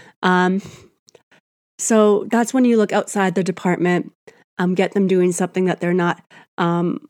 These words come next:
may, an injured worker isn't, um,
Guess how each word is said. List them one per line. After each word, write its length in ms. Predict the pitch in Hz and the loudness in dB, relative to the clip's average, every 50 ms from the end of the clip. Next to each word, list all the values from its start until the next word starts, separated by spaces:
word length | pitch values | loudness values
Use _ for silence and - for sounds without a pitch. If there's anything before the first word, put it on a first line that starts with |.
| _ _ - | _ _ 2
may, 380 | 226 208 202 196 196 196 175 - _ _ - - | 4 4 6 6 4 4 2 -2 _ _ -2 0
an 160 | 202 190 202 | 0 2 2
injured 240 | 196 185 190 185 175 | 0 0 0 0 2
worker 280 | 180 175 175 185 180 | 0 0 0 0 0
isn't, 520 | 180 - - 190 180 180 180 165 - - - _ _ _ - | 0 2 0 -2 0 0 -2 -2 -2 -8 -18 _ _ _ -4
um, 480 | 180 180 170 165 165 160 147 147 - | -2 0 0 0 0 0 -2 -2 -4